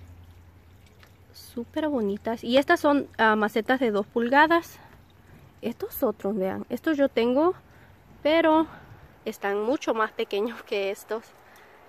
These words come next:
Y este otro. Tuve que tomar un descanso porque miré una rosadita que estaba ahí. Era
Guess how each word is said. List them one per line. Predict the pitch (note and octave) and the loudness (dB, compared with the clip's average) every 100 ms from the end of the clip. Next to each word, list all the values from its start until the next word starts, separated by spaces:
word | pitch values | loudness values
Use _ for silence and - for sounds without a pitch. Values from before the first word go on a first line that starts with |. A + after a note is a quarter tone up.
| - - - | -20 -20 -16
Y | A3 - | -14 -12
este | - G3 - G#3+ - | -10 -10 -12 -12 -8
otro. | A#3 C4 - C#4 C#4+ - - - - - - _ _ _ - | -6 -6 -6 -4 -6 -8 -20 -20 -20 -20 -20 _ _ _ -4
Tuve | A#3 C#4 | 4 4
que | F#4 | 4
tomar | E4+ C#4+ A#3+ B3+ | 2 2 2 2
un | D4 D4 - - | -2 -4 -12 -2
descanso | B3 - - - D4 E4+ | 0 4 2 4 0 0
porque | A3+ - G3+ - - | -2 2 0 0 0
miré | G#3+ G3+ G#3 | 4 6 4
una | A#3+ A#3 | 2 -2
rosadita | A3 A3+ G3 G3+ A3+ | -2 -2 -2 0 -2
que | B3 | -4
estaba | A3+ G#3+ | -2 2
ahí. | A#3 C4+ F4 - - - - - - - - - - - - - - - _ _ _ _ _ | 2 2 0 -4 -18 -20 -20 -20 -20 -20 -20 -20 -20 -20 -20 -20 -20 -20 _ _ _ _ _
Era | A3+ G3+ G#3 | -2 2 0